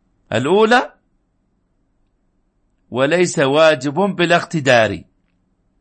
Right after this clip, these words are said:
هنا قاعدة أن الواجبات منوطة بالاقتدار،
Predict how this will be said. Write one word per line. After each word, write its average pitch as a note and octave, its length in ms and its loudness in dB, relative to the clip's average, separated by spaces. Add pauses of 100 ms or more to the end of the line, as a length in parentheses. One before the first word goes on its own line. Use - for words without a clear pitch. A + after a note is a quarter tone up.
(720)
هنا G2 220 -6
قاعدة D3 720 0 (2250)
أن D#3 220 -4
الواجبات C3+ 880 2 (240)
منوطة C3 840 -2
بالاقتدار، C3 1160 -2